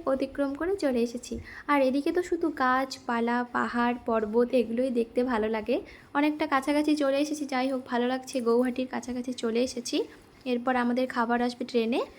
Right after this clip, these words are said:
কারণ অনলাইন অর্ডার করা হয়েছে। আর তারপর দেখো বন্ধুরা, আমি ফ্রেশ হয়ে চলে এসেছি। তারপর আমি ট্রেনের মধ্যে একটু সাজগোজ করব,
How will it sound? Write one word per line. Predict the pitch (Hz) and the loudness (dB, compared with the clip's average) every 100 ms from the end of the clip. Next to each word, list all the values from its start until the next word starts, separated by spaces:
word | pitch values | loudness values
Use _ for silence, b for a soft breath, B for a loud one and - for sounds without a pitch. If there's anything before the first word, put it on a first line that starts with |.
| B B | B B
কারণ | - 233 233 | -2 0 0
অনলাইন | 233 233 240 240 | 0 0 0 0
অর্ডার | 233 240 | 0 -2
করা | 240 254 | 0 0
হয়েছে। | 285 233 240 311 494 - - _ _ _ _ _ _ _ _ _ _ _ - B B B | 2 2 0 -2 -2 -6 -20 _ _ _ _ _ _ _ _ _ _ _ -20 B B B
আর | 311 311 302 | 0 0 0
তারপর | 254 240 277 | 0 2 0
দেখো | 269 285 320 | 0 -2 0
বন্ধুরা, | 330 311 285 269 | 0 2 2 2
আমি | 254 254 | 2 0
ফ্রেশ | 254 247 247 247 | 2 6 6 4
হয়ে | 277 | 0
চলে | 277 233 240 | 0 0 2
এসেছি। | 262 277 - 311 - - | 0 -4 -4 -2 -4 -4
তারপর | 233 220 240 | -6 -2 -2
আমি | 233 233 | 0 0
ট্রেনের | 240 233 220 233 | 0 0 0 0
মধ্যে | 240 240 | 0 0
একটু | 247 269 | -2 -4
সাজগোজ | - 214 208 240 247 | -6 -6 -2 0 0
করব, | - 240 | 4 4